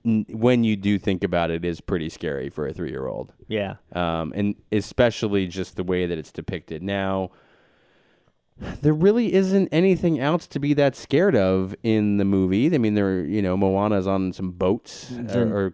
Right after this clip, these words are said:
Speaker 1: or, or, so-, so
Speaker 2: Right.
Speaker 1: they're, they're not really boats. They're more like canoes with sails in them. Um,
Speaker 2: There's an awesome, um, crab. Is that what he is?
Speaker 1: Yeah.
Speaker 2: crab monster.
Speaker 1: Yeah, crab monster.
Speaker 2: Who's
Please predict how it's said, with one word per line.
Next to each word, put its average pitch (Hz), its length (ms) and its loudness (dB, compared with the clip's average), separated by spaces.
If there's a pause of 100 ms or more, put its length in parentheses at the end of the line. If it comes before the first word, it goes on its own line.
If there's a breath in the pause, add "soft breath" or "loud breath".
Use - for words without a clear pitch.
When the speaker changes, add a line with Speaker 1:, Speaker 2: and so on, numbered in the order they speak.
Speaker 1:
or, 85 60 -8
or, 90 200 -6 (220)
so-, - 300 -18
so - 200 -8
Speaker 2:
Right. 101 320 -2
Speaker 1:
they're, 92 180 -12
they're 87 280 -12
not 85 140 -8
really 87 160 -8
boats. 87 440 -8
They're 90 120 -10
more 90 380 -6
like 87 260 -10
canoes 92 500 -6
with 87 140 -8
sails 90 560 -4
in 90 100 -8
them. 90 360 -6 (500 soft breath)
Um, 90 760 -2
Speaker 2:
There's 120 180 -2
an 120 80 2
awesome, 117 720 0 (280)
um, 92 420 -10 (240)
crab. 117 500 -6 (840)
Is - 80 -20
that 107 100 -6
what 117 100 -6
he 117 100 -6
is? 123 240 -10 (540)
Speaker 1:
Yeah. 101 220 4
Speaker 2:
crab 113 200 4
monster. 117 440 0
Speaker 1:
Yeah, 101 140 0
crab 92 280 0
monster. 78 580 -8
Speaker 2:
Who's - 280 -2